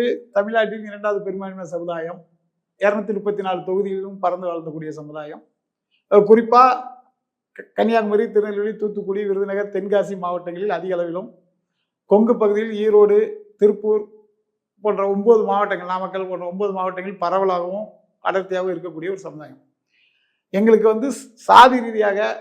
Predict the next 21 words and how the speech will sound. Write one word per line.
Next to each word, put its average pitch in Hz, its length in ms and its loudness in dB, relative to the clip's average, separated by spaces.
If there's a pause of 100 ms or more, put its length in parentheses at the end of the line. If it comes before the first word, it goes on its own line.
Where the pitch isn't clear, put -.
(600)
மக்கள் 180 340 4
தொகை 202 320 2
அடிப்படையில், 190 580 -6 (120)
சமூக 214 480 2
நீதி 196 240 2
அடிப்படையில் 175 460 -6 (520)
ஆறு 226 360 8 (160)
பாராளுமன்ற 208 520 0
தொகுதிகளில் 185 600 -4 (100)
போட்டியிட 202 500 0 (100)
அரசியல் 190 400 -2
கட்சிகள் 202 360 -4
வாய்ப்பு 190 340 2
வழங்க 185 280 -4
வேண்டும் 170 320 -12
என்று 220 360 -4
தேர்தலுக்கு 196 540 -2
முன்னாடியே 180 440 -6 (920)
திமுக, 196 300 4 (180)
அதிமுக, 190 420 -2 (840)
பாஜக, 185 500 6